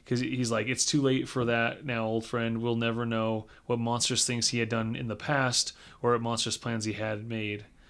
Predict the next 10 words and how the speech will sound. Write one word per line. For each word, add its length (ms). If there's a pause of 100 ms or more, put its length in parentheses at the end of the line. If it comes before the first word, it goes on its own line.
(140)
But 120
one 220
thing 200 (140)
is 240
certain, 520 (200)
he 140
paid 240
the 80
full 260
price, 640